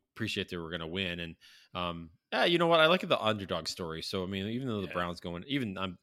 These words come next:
Speaker 1: somewhat of a Steelers fan still, um, even the, with the Brown-, with the Browns going in there, I was kind of like,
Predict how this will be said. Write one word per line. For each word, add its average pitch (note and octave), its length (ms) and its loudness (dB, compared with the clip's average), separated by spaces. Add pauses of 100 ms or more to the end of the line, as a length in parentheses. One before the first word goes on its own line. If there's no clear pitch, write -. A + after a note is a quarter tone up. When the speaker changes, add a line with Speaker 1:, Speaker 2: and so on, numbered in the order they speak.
(140)
Speaker 1:
somewhat A2+ 340 0
of F#2 80 0
a E2 40 -10
Steelers G2+ 380 -4
fan G2 220 -4
still, A2 460 -2 (460)
um, E2+ 240 -4
even G#2+ 380 -2 (360)
the, F#2 80 -14
with F2+ 140 -4
the F2 60 -6
Brown-, F2 340 -2
with F#2+ 160 -4
the E2+ 180 -2 (100)
Browns F2 280 -4
going D#2+ 200 -8
in D2+ 140 -14
there, D#2 260 -10
I D#2 80 -12
was D#2+ 180 -12
kind D#2 220 -14
of D2+ 80 -20
like, D2+ 240 -10